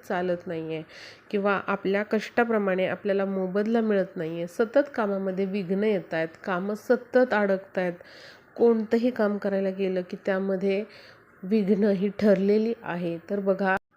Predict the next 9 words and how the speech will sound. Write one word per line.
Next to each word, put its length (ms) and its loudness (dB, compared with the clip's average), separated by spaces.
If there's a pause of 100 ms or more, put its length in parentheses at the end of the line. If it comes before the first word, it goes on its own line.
(400)
नक्की 360 0
तुम्ही 440 2
श्रावणातल्या 880 2
सोमवारी 880 2 (1000)
अशा 260 -2
प्रकारे 460 -2
ही 200 -2
वस्तू 580 0
गाईला 400 2